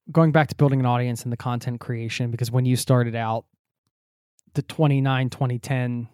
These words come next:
YouTube was a lot easier to get attention than it is nowadays. So today, as we're recording this, what do you think are the best ways to start bringing in customers,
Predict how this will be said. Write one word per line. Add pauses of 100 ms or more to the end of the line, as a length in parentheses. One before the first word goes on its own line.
(100)
YouTube
was
a
lot
easier
to (160)
get
attention
than
it
is (180)
nowadays. (600)
So (640)
today, (120)
as
we're
recording
this, (200)
what
do
you
think
are
the
best
ways
to
start (100)
bringing
in
customers,